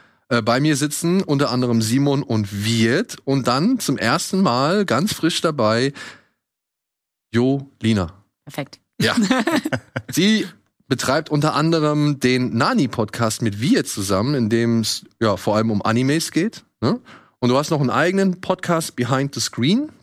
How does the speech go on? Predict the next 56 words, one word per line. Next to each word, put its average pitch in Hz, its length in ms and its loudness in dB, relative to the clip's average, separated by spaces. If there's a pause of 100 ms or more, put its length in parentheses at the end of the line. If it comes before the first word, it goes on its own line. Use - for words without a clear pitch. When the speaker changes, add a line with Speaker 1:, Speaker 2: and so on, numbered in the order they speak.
Speaker 1:
Da 107 160 0
geht's 120 300 0
um 117 480 0
Filme, 196 420 -2 (140)
nehme 143 140 0
ich 156 40 -2
jetzt 165 140 -4
mal 147 80 -4
an, 180 80 -4
um 196 100 -2
Speaker 2:
Nee, 220 120 4
es 220 40 -2
geht, - 120 -2
Speaker 1:
Serien. 185 180 -2
Speaker 2:
es 196 100 -4
geht 214 160 -2
um, 196 320 0
um 185 380 -2 (720)
Psychologie 202 640 0
bei 175 240 -2
Videospielen 151 580 -4
quasi. 147 380 -6
Speaker 1:
Oh. 254 160 0
Psychologie 254 480 2
bei, 214 200 2
oh, 208 120 2
das, 120 100 2
Speaker 2:
Genau. 160 140 -2
Speaker 1:
das 147 140 -2
trifft 202 240 -2
sich 226 100 2
ja 208 80 0
dann 190 100 2
vielleicht 170 300 0
jetzt - 420 -2
sogar 156 380 2
noch, 170 340 -2
äh, 156 180 2
Speaker 2:
Ja. 156 180 2
Speaker 1:
ganz 190 120 -2
gut, 202 220 2
beziehungsweise 160 480 0
ist 156 100 -2
wahrscheinlich 156 320 0
ganz 139 200 0
hilfreich, 143 500 0
denn 156 160 0
wir 156 100 0
wollen 160 200 0
bestimmt 180 300 -2
auch 160 140 0
noch 165 80 2
mal 147 220 2
über 139 160 0
die 131 80 0
Psychologie, 175 560 2